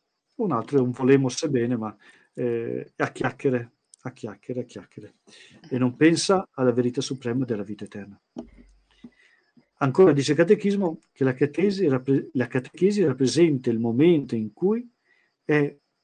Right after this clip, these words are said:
possiamo essere educati. La memorizzazione delle preghiere fondamentali offre un supporto indispensabile alla vita di preghiera, però è importante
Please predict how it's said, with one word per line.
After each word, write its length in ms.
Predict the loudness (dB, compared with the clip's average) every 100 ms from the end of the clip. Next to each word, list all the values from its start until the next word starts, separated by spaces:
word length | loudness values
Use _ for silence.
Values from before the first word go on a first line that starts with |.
| _ _ _ _
possiamo 600 | -6 -4 0 0 0 -2
essere 600 | -2 -2 -2 0 2 2 2
educati. 1080 | 2 4 4 0 -2 -2 -2 -2 -10 -12 -14 _ _ _ -20 -20 -20 _ _
La 280 | 0 4 6
memorizzazione 640 | 6 6 6 6 4 4
delle 140 | 6 4
preghiere 320 | 4 4 2
fondamentali 800 | 2 2 4 2 0 0 2 6
offre 300 | 4 4 0
un 120 | 0
supporto 920 | -2 -8 -10 _ 4 6 4 0 2
indispensabile 1120 | 4 4 2 -2 -2 -2 -2 -2 -2 -2 0 2
alla 120 | 2
vita 220 | 2 0
di 100 | 0
preghiera, 460 | -2 0 0 -2 -6 _ _ _ _ _ _
però 200 | 4 8
è 20 | 8
importante 800 | 6 2 2 -2 -2 -8 -18